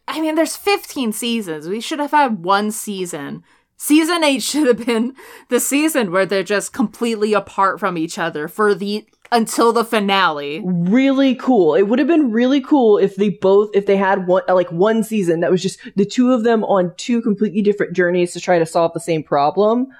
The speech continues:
Speaker 2: or they, maybe they even have their own different problem that they're working
Speaker 1: Yeah.
Speaker 2: on. But, like, that would have been so neat, and it would have been something that really would have, like,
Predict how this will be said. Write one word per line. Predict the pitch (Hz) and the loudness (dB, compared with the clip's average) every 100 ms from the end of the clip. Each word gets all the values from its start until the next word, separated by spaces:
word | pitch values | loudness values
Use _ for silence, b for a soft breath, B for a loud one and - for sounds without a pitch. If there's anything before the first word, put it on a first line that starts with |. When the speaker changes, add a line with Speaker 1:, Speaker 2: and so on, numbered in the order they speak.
| - | -2
Speaker 2:
or | 180 170 - | 2 2 0
they, | 180 180 | 0 2
maybe | 180 175 190 | 2 0 2
they | 202 | 0
even | 226 247 | 0 2
have | 269 240 | 2 2
their | 240 | 2
own | 240 240 | 2 2
different | 247 247 233 | 0 -2 -4
problem | - 254 226 165 156 | 0 0 2 0 0
that | 156 | -2
they're | 165 160 | 0 0
working | 160 160 160 | 0 -2 -2
Speaker 1:
Yeah. | 139 | -2
Speaker 2:
on. | 147 | 0
But, | 165 165 | -2 2
like, | 180 B B B | 0 B B B
that | 208 277 262 | 0 0 2
would | 311 | 2
have | 269 | 2
been | 294 | 0
so | - - 311 285 | -2 -2 2 4
neat, | 262 285 226 180 | 4 4 2 0
and | 214 | 0
it | 196 | 2
would | 240 | 0
have | 247 | 2
been | 247 | 0
something | 233 226 214 | 0 0 2
that | 202 175 | 2 2
really | 180 190 190 | 4 6 6
would | 180 | 4
have, | 175 160 | 2 2
like, | 156 139 | 0 0